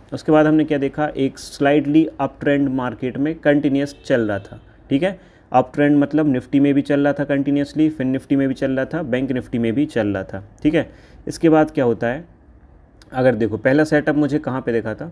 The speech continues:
पहला सेटअप मैंने देखा इस पॉइंट पे आके कि ये जो रेजिस्टेंस ज़ोन बन रहा है, अगर मैं यहाँ प्लान कर रहा था कि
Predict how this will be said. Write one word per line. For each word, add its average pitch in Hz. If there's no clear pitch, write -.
पहला 123
सेटअप 123
मैंने 127
देखा 117
इस 123
पॉइंट 107
पे 110
आके 101
कि 120
ये 127
जो 127
रेजिस्टेंस 120
ज़ोन 117
बन 110
रहा 107
है, 147
अगर 123
मैं 127
यहाँ 117
प्लान 123
कर 117
रहा 117
था 139
कि 147